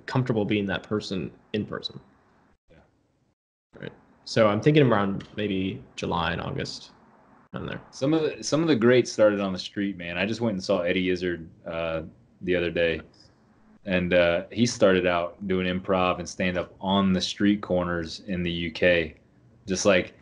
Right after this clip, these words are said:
Speaker 2: because there was that love for it, you know, that love for entertaining and connecting and, and doing that kind of stuff. But the, like, you gotta be, you have to be a little bit insane.
Speaker 1: Right.
Speaker 2: Um, you have to, well,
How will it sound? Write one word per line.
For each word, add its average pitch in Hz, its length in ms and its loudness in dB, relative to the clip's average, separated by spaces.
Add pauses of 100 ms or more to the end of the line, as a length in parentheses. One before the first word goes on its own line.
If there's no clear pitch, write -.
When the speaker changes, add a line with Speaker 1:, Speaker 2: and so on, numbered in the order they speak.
(200)
Speaker 2:
because 104 240 2
there 107 100 4
was 104 120 4
that 95 200 2
love 95 280 2
for 90 280 -4
it, 85 120 -10
you 90 100 -10
know, 90 200 -2
that 90 200 0
love 98 220 6
for 107 100 -2
entertaining 95 640 0
and 85 100 -10
connecting 90 540 -2
and, 85 160 -8
and 90 180 -10
doing 90 160 0
that 87 160 -4
kind 92 160 -2
of 90 80 -4
stuff. 95 200 2 (500)
But 90 200 -2
the, 101 400 4
like, 101 320 -4
you 110 220 0
gotta 120 300 6
be, 104 380 4 (240)
you 110 180 2
have 135 140 6
to 120 80 0
be 104 100 2
a 98 80 4
little 95 180 0
bit 95 160 -2
insane. 87 580 -4 (840)
Speaker 1:
Right. 92 140 -6
Speaker 2:
Um, 85 280 -4 (180)
you 117 160 4
have 151 100 6
to, 131 80 0
well, 123 500 4